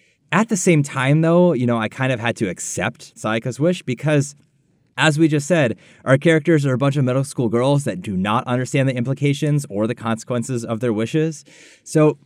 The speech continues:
this conflict, though, between what Sayaka wished for and the realm of all possibilities of wishes was definitely uncomfortable for me. And that's not just because of Sayaka, but because of the wish system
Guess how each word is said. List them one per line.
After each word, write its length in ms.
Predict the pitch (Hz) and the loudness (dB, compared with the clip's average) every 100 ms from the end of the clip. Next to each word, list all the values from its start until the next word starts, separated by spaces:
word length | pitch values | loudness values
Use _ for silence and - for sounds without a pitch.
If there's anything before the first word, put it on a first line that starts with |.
| _ - | _ -4
this 180 | 147 | -4
conflict, 640 | - - 175 226 208 143 - | -4 -2 2 4 2 0 2
though, 200 | 113 95 | 0 0
between 400 | 98 - 139 110 | -4 0 0 0
what 140 | 113 | -4
Sayaka 400 | - 117 110 92 | -4 -2 -2 -4
wished 300 | 120 196 - | -2 -2 -2
for 380 | 170 156 127 113 - - | 2 4 4 2 -6 -4
and 240 | 127 131 113 | 0 0 0
the 100 | 127 | 0
realm 380 | 98 135 156 151 | 2 2 2 2
of 100 | 113 | 0
all 240 | 117 135 143 | 0 0 0
possibilities 760 | 131 131 95 101 117 135 120 | -2 -4 -4 -2 0 0 -2
of 140 | 101 | -6
wishes 420 | 90 110 156 143 113 | -6 -4 -2 -2 -4
was 140 | 90 | -10
definitely 380 | - 131 175 135 | -10 -4 -4 -4
uncomfortable 600 | 101 90 90 92 131 139 | -6 -8 -12 -10 -6 -4
for 180 | 143 156 | -2 -2
me. 300 | 165 175 175 _ | 0 -2 -4 _
And 300 | 143 139 139 | 6 6 4
that's 260 | 147 196 - | -2 -2 2
not 260 | 143 165 | 4 2
just 160 | 139 151 | -2 -6
because 280 | 156 170 139 | -2 -2 -2
of 40 | |
Sayaka, 560 | - 104 127 180 180 139 | -6 -6 -2 0 0 0
but 300 | 123 - - | -2 -4 -6
because 440 | 143 160 190 185 | -4 -2 -2 -2
of 180 | - 139 | -2 -2
the 80 | 131 | -2
wish 300 | 90 104 123 | -2 -2 -4
system 680 | - 151 143 139 120 110 98 | -2 -4 -2 0 2 2 0